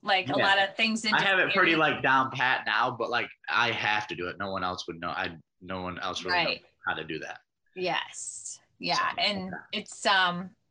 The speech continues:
Speaker 1: I mean, pretty user friendly. Mindbody has a lot of capabilities that I never even actually got into. Like, I used probably, like, twenty percent of what the actual entire program does, but
Speaker 2: Yeah.
Speaker 1: that was really all that I needed.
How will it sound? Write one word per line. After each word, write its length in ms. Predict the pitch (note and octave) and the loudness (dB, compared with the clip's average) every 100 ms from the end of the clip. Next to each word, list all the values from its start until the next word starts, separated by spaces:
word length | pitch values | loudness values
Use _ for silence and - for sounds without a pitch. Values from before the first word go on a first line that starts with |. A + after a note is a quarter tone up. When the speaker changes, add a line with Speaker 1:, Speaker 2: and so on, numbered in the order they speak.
| _ _ _ | _ _ _
Speaker 1:
I 80 | A3 | 0
mean, 220 | A3+ G#3+ | 2 0
pretty 220 | - E4+ | -2 2
user 400 | D#4+ A3+ A#3 A3 | 2 2 0 0
friendly. 360 | G3 G3+ G3+ A3+ | 0 0 2 2
Mindbody 480 | G#3+ C4+ C4+ A3 A#3 | 4 4 6 6 4
has 180 | A3 G#3 | 2 0
a 60 | |
lot 580 | F3+ F#3 F#3 F3+ F3+ F#3+ | -2 0 4 6 8 6
of 80 | F#3 | 4
capabilities 640 | - F#3+ F3 E3+ F3+ G3+ A3 | -2 -4 0 0 2 0 2
that 180 | F#3+ G3 | 4 6
I 80 | |
never 280 | A3 G#3 F#3+ | 6 2 2
even 240 | G3 F#3+ F#3 | 0 0 2
actually 400 | E3+ F#3+ F#3+ F#3 | 0 0 -2 2
got 280 | F3 E3+ - | 2 2 2
into. 500 | G3 G3 - C4 C#4 | 0 0 0 0 2
Like, 260 | G#3+ F3+ | 4 4
I 120 | F3 G#3 | 4 4
used 420 | A3 A3+ A3 - | 4 2 0 0
probably, 480 | G#3 G3 G3 G3+ F#3+ | 2 2 2 -2 0
like, 420 | F3+ E3+ F3 - - - - - | 2 2 0 -10 -20 -18 -18 -14
twenty 360 | - A3 G#3+ G#3+ | -4 0 2 0
percent 540 | G3+ G3 G3 F#3+ G#3 | 0 0 4 4 4
of 140 | G3+ F3+ | 2 2
what 160 | G3 | 0
the 100 | G#3 | 2
actual 440 | F#3 F3+ - G3+ F#3 | 2 2 0 0 0
entire 480 | F#3 F3+ F3 F3+ F#3 | -2 -2 2 4 2
program 600 | - G3 F3+ F#3 E3+ F3 | 2 0 4 2 2 0
does, 460 | E3+ D#3 G#3 C#4 - - - _ | 0 2 4 2 -4 -12 -18 _
but 120 | A3+ | 2
Speaker 2:
Yeah. 80 | D3+ | 4
Speaker 1:
that 180 | A3 A3 | 6 4
was 220 | G#3 - _ | 0 -8 _
really 320 | G3 G#3+ G#3 G3 | -4 -2 2 4
all 180 | F3+ F#3+ | 4 6
that 120 | F3+ | 4
I 120 | E3+ | 2
needed. 540 | F3 F3 F3+ B3 F#4 | -2 -4 0 2 2